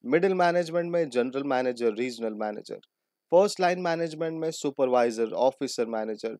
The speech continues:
टीम लीडर। तो ये सारे जो मैनेजमेंट है, वो भी अपने फाइनेंशियल रिकॉर्ड्स, in short, बुककीपिंग को देखते हैं, समझते हैं और उस हिसाब से काम करते हैं।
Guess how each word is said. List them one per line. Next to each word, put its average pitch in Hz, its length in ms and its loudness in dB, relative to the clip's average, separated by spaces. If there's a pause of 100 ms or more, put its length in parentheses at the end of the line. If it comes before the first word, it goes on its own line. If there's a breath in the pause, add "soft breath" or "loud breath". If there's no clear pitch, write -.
टीम 147 280 -2 (100)
लीडर। 117 360 -2 (400)
तो 151 60 -6
ये 185 300 4
सारे 175 460 -4
जो 156 120 -2
मैनेजमेंट 120 600 -2
है, 117 160 -2 (340 soft breath)
वो 139 300 2
भी 135 340 -6 (240)
अपने 139 460 0
फाइनेंशियल 120 760 0
रिकॉर्ड्स, 143 520 0 (180)
in 120 100 -4
short, 147 340 0 (360)
बुककीपिंग 127 680 -4
को 160 180 0
देखते 120 460 0
हैं, 156 200 -4 (600)
समझते 120 640 -2
हैं 170 220 -4 (380)
और 175 360 6 (240)
उस 175 220 -4
हिसाब 117 360 -2
से - 180 -6
काम 110 300 -6
करते - 340 -10
हैं। - 160 -20